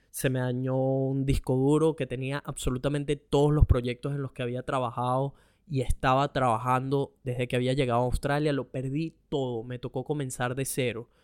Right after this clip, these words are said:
Fue muy duro, eh, sentí que todo el trabajo que había puesto en dos años y pico,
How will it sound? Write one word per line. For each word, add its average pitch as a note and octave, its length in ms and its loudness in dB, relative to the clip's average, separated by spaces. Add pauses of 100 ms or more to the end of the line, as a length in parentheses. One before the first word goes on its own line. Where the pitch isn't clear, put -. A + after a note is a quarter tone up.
(800)
Fue C3+ 200 -2
muy C#3+ 200 2
duro, F3 680 6 (180)
eh, B2+ 200 -6
sentí C3+ 540 -2
que C#3+ 560 2
todo C3 140 2
el C3+ 60 -2
trabajo C3 280 0
que - 80 -4
había B2+ 200 2
puesto C#3+ 600 2
en C3 200 -6
dos C3 240 -2
años C#3 240 -2
y C3+ 80 0
pico, C3+ 560 0